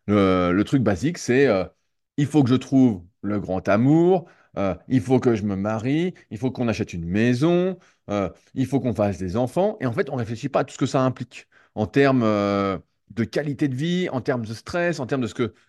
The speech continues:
ça va être exactement. C'est comme les gens, des fois, qui prennent des chiens et puis ils se disent, « Ah merde, en fait, le chien, faut le sortir trois fois par jour. » Hein ? Et puis en fait, bah, ça prend une heure et demie, deux heures, euh, trois heures si c'est un gros chien. Ah ouais, putain, bah, je me rendais pas compte. Et là, c'est un peu pareil.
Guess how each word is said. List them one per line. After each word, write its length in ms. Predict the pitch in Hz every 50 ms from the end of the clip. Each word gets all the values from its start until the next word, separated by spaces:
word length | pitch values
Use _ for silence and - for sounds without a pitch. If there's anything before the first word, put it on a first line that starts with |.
| _ _ _
ça 140 | - - 107
va 140 | 104 131 151
être 220 | 156 - - - -
exactement. 580 | 135 127 113 143 135 - 151 139 123 104 - _ _ _
C'est 140 | - 117 -
comme 160 | 120 110 113
les 100 | 110 104
gens, 180 | 95 143 165
des 100 | - -
fois, 120 | - - 135
qui 100 | - 131
prennent 200 | - 113 104 101
des 100 | 98 92
chiens 280 | - - 165 214 233 - - - - _ -
et 40 | -
puis 120 | 87 127 113
ils 20 |
se 60 | 95
disent, « 120 | 131 127 92
Ah 40 | 95
merde, 300 | 92 104 135 156 117 98
en 460 | 95 85 _ _ _ _ _ - 139
fait, 80 | - -
le 60 | 202
chien, 180 | - - 139
faut 80 | - 117
le 60 | 98
sortir 220 | - - - - -
trois 140 | - 131
fois 140 | 127 160 156
par 160 | 175 170 147
jour. » 300 | 127 127 143 156 147 - _ _ _ -
Hein ? 160 | 156 165 - _ _ _ _ -
Et 60 | - 104
puis 100 | - 113
en 80 | 95
fait, 100 | - 190
bah, 100 | 170 120
ça 120 | 104 - 90
prend 180 | - 107 110
une 100 | 139 160
heure 120 | 175 175 180
et 40 |
demie, 200 | 175 160 160 165
deux 260 | 143 170 196 180 135 143
heures, 180 | 151 156 117 78
euh, 220 | 101 95 95 95
trois 320 | - - - 202 196 151
heures 100 | 160 170
si 100 | - 160
c'est 80 | - 135
un 100 | 117 117
gros 180 | 107 101 120 113
chien. 240 | - - 123 110 - _ _ _ _ _ _ _ _ _
Ah 100 | - 110
ouais, 140 | 110 135 147
putain, 220 | 143 - - 151 135
bah, 100 | 110 98
je 60 | 95
me 80 | 113 110
rendais 220 | 107 110 113 117
pas 120 | - 170 -
compte. 240 | - 165 156 - -
Et 100 | - 104
là, 120 | 131 202 220
c'est 100 | - 127
un 40 |
peu 100 | 127 202 208
pareil. 340 | 208 190 143 143 156 147